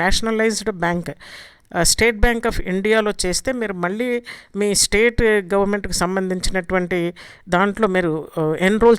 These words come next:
చేసుకోవడానికి కూడా వీలుంటుంది బ్యాంక్ అకౌంట్. So ఓపెన్ చేయని వాళ్ళైతే ఎస్బీఐలో ఓపెన్ చేయండి, చేసిన వాళ్ళు కూడా ఎస్బీఐలో మరొక అకౌంట్ ఓపెన్ చేసుకున్న పర్లేదు, for, especially for this శాలరీకి. తర్వాత ఇంకో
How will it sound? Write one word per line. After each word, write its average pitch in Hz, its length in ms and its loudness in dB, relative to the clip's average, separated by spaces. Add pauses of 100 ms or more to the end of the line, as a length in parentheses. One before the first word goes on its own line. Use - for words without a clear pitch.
చేసుకోవడానికి 185 560 0
కూడా 196 180 0
వీలుంటుంది 165 560 -4 (160)
బ్యాంక్ 165 280 -2
అకౌంట్. 147 300 -6 (420)
So 262 60 2 (320)
ఓపెన్ 226 320 2
చేయని 220 340 2
వాళ్ళైతే 214 360 -2 (100)
ఎస్బీఐలో 202 420 -2 (100)
ఓపెన్ 185 300 2
చేయండి, 196 300 0 (140)
చేసిన 208 240 0 (100)
వాళ్ళు 226 240 -4
కూడా 233 180 0 (640)
ఎస్బీఐలో 226 520 2
మరొక 196 240 -2
అకౌంట్ 214 320 -2
ఓపెన్ 208 260 -4
చేసుకున్న 190 280 -4 (120)
పర్లేదు, 185 300 -2 (100)
for, 202 100 0 (240)
especially 233 500 0
for 190 100 6 (100)
this 170 200 -2
శాలరీకి. 170 500 -4 (880)
తర్వాత 233 300 0 (600)
ఇంకో 196 180 -6